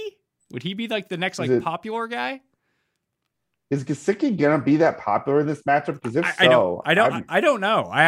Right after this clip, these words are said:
Speaker 1: have no idea. Like, tight end's tough. Like, it's really the only guy that leaps out to me of, like, is Pitts. Like, but he's sixty-three hundred
Speaker 2: Well,
Speaker 1: bucks.
Speaker 2: what about, what about Hunter Henry, who just scores every week? Like,
Speaker 1: Oh.
Speaker 2: let me just lock him in for another whole score.
Speaker 1: Revenge game, too.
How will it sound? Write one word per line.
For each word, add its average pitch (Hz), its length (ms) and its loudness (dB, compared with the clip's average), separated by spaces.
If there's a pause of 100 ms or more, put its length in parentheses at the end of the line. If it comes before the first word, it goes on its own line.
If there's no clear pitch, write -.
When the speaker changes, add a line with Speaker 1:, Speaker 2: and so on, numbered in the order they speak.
Speaker 1:
have 180 120 4
no 180 160 2
idea. 143 500 0
Like, 127 140 -6
tight 175 180 0
end's 185 180 -4
tough. 170 220 -2
Like, 120 140 -4
it's 139 180 -8
really 185 340 0 (180)
the 208 120 0
only 208 180 -2
guy 190 140 6
that 156 220 -4
leaps 160 320 -6
out 147 280 0
to 139 60 -8
me 131 300 -2
of, 110 100 -6
like, 117 220 -4 (600)
is 143 160 -2
Pitts. - 400 -8
Like, 92 140 -16 (140)
but 147 100 -2
he's 139 100 -4
sixty-three 151 400 -6
hundred 117 220 -2
Speaker 2:
Well, 165 120 4
Speaker 1:
bucks. 175 100 4
Speaker 2:
what 214 100 6
about, 185 380 4 (420)
what 165 160 2
about 202 240 4
Hunter 160 260 2
Henry, 123 320 0
who 107 120 -2
just 113 180 -6
scores 120 340 -2
every 113 220 0
week? 101 380 -4
Like, 107 120 0
Speaker 1:
Oh. 147 140 4
Speaker 2:
let 151 140 2
me 175 80 2
just 147 160 -4
lock 131 240 0
him 123 100 -2
in 123 100 0
for 127 140 0
another 120 240 2
whole 113 320 -2
score. 98 460 -2 (120)
Speaker 1:
Revenge 139 680 -2
game, 107 380 -6
too. 143 400 -6